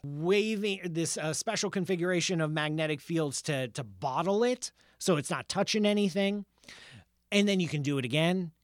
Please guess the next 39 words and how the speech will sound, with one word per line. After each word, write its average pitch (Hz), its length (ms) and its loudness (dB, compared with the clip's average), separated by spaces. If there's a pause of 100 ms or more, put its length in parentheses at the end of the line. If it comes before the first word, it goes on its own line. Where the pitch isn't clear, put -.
(160)
and 131 140 -6
again 160 560 0 (240)
and 127 120 -6
again 151 520 -2 (180)
and 120 120 -10
again 139 640 0
and 127 260 -4
build 180 360 4
up 151 260 0
particle 160 540 2
by 123 180 -2
particle 131 560 0
by 127 180 -4
particle 135 540 0
by 135 220 -2
particle 143 580 0
a 135 40 -4
bunch 110 300 -8
of 143 200 -8
antimatter. 156 720 0 (640)
And 196 180 6
then 247 300 4
you 208 260 0 (140)
can 214 160 2
store 156 400 4
it, 233 200 2
which, 180 440 0
you 196 100 4
know, 160 300 2 (260)
is 156 240 -2
not 156 300 0
easy. 139 500 -2
And 180 160 2
then 165 160 2
you 160 140 2
can 160 280 0
siphon 160 460 -2
some 170 280 -2
off 135 340 -2